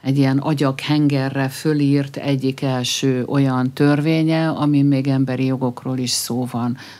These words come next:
Na most ebbe a korba akarja visszabombázni Iránt? Hát nevetségesen hangzik. Abban az Iránban meg pláne, amely büszke, nemzeti büszkesége van,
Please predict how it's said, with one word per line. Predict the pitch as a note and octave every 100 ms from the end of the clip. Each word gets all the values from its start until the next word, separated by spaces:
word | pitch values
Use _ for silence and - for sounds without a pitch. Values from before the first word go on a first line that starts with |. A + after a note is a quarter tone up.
| _
Na | D3
most | D#3 C#3+
ebbe | - C#3+ D3+ D3 C#3
a | C3+
korba | C#3 C3+ C#3+ C#3+
akarja | C#3 C#3 D#3 D#3
visszabombázni | C#3+ C#3 - D3 D3+ D3+ D3+ C#3+ C#3+
Iránt? | C#3 D3 C#3+ C#3
Hát | - C3+ - - - -
nevetségesen | E3+ D#3+ D3 C3+ - B2+ C3 A#2+ - - B2+
hangzik. | A2 A2+ - - - -
Abban | - E3+ E3 D#3+
az | D3+
Iránban | D#3+ E3 D#3 D#3 D#3+
meg | E3 D#3+
pláne, | - E3+ D3+ C#3+
amely | C#3 C#3 C#3
büszke, | C3+ C#3+ C#3 - C3
nemzeti | C#3 C#3 C3+ C3 C3+
büszkesége | C3+ C3+ A#2+ A#2 - B2+ D3+
van, | C3+ C#3